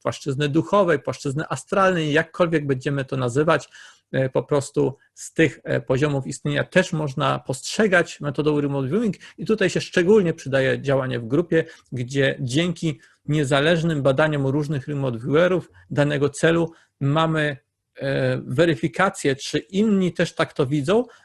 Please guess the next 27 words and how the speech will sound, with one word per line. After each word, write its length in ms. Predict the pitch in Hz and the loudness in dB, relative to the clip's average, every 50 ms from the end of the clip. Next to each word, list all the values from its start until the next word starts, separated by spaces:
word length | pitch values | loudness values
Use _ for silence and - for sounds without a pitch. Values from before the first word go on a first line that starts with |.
| _ _ | _ _
czyli 380 | - - 180 170 170 170 156 - | -6 -4 -2 0 0 -2 -2 -2
dzięki 320 | 143 170 185 170 - 160 | -2 -2 -2 -2 -4 -2
temu 420 | - - 185 185 180 175 170 165 - - | 0 2 2 2 2 0 -2 -4 -4 -4
mamy 460 | 143 151 151 151 151 147 143 147 156 - _ | -2 0 0 2 2 0 0 -2 -4 -8 _
jakąś 480 | 135 139 147 143 - 156 135 - - - | -4 -2 -2 0 0 0 -2 -2 -4 -10
przesłankę 640 | _ - - 135 - - 156 156 165 156 - 156 139 | _ -8 -8 -8 -4 -2 -2 -2 -2 0 -2 -2 -2
ku 140 | - 139 | -2 -2
temu, 320 | - - 156 156 156 147 135 | 2 2 2 2 2 0 0
że, 240 | 127 143 135 131 - - _ _ _ _ - | 2 2 2 2 0 -6 _ _ _ _ -4
żeby 400 | 127 135 127 131 143 139 - - | -2 0 2 2 2 2 2 0
uznać, 360 | - 147 143 - 151 143 131 | -4 -4 -2 -2 -2 -2 -2
że 120 | 123 139 131 | -2 -4 -2
to 360 | - - 139 135 139 - - _ _ - | 2 2 2 2 2 -2 -8 _ _ -8
istnieje 460 | - - - - - 170 175 170 156 | -8 -8 -6 -4 -2 0 0 2 2
tam 180 | 139 147 143 139 - - | 2 0 -2 -2 -4 -6
obiektywnie, 760 | 143 139 143 143 139 - - 185 190 185 185 202 208 220 214 220 - - - - | -2 0 0 0 0 0 2 2 2 2 2 0 -2 -2 -4 -6 -12 -18 -14 -6
a 120 | - 131 143 | -4 -2 -2
nie 180 | 143 147 160 | 0 0 0
jest 220 | 170 170 160 - - | 0 0 0 -2 -4
na 100 | 147 139 | -6 -6
przykład 360 | - - 131 - 147 131 120 | -6 -8 -6 -4 -2 -2 0
wyłącznie 480 | 113 143 143 147 156 160 - - - | 0 0 0 0 -2 -2 -4 -6 -6
osobistą, 680 | - 123 - - 131 127 156 147 - - 147 143 139 135 - - - - - _ _ 208 | -6 -6 -6 -4 -4 -4 -4 -6 -2 2 2 4 4 2 0 -6 -18 -20 -20 _ _ -6
e, 360 | 139 127 127 127 123 120 123 127 | -4 -2 0 0 0 0 -2 0
wizją 400 | 127 156 185 165 151 160 156 156 | 0 2 2 4 4 2 2 2
i 100 | 156 131 | 0 0
wyobraźnią 760 | 127 139 135 131 147 151 151 156 147 - 160 147 143 143 | 0 0 2 2 2 2 2 2 0 -2 -2 -2 -2 -4